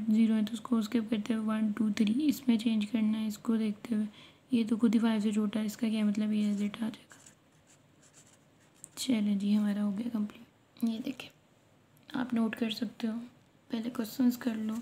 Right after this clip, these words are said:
फिर इसके solutions। मैंने और भी videos बनाई हुई हैं, सब topics पे बनाई हुई हैं, कैसे count करते हैं, whole numbers को भी है, ठीक है, और फिर decimal numbers पे भी है।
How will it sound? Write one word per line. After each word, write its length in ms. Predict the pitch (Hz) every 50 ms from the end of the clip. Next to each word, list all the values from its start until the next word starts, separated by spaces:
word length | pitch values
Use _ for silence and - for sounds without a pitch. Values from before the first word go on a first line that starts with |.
| - - - - - - - - - - - -
फिर 280 | - - 294 262 277
इसके 440 | 320 330 311 - - - - 269 254 247
solutions। 920 | - - 262 247 247 214 - - - 262 247 233 - - - - - - - - _ _ _ _ _ _ _ _ _ _ _ _ _ _ _ _ _ _ _ _ - _ _ - - - - - - - - - - - - - - - 277
मैंने 320 | 233 226 226 220 220 226 226
और 160 | 220 220 220
भी 100 | 208 226
videos 320 | 220 226 220 214 226 214
बनाई 240 | 214 - 220 220 220
हुई 100 | 214 214
हैं, 60 | 226 208
सब 340 | - - 254 - - - -
topics 360 | 269 226 214 - - - -
पे 120 | - 262
बनाई 280 | 240 233 226 220 214 214
हुई 100 | 214 208
हैं, 100 | 214 220
कैसे 240 | - 220 208 - 254
count 260 | - 220 214 214 208
करते 360 | - 233 214 202 - - 226
हैं, 120 | 214 214 214
whole 240 | 208 214 214 208
numbers 360 | 214 220 220 220 220 220 214 -
को 180 | - - 240 226
भी 200 | 214 220 220 220
है, 160 | 220 226 220 214 - - - - - - - - - - - -
ठीक 340 | - - 240 233 233 233 -
है, 160 | 247 247 247
और 220 | 240 233 226 220 220
फिर 220 | 214 - 233 220 208
decimal 440 | 214 208 208 - - - 226 220 220
numbers 360 | 220 220 214 214 220 214 214
पे 160 | - - 233 214
भी 200 | 208 214 214 214
है। 100 | 214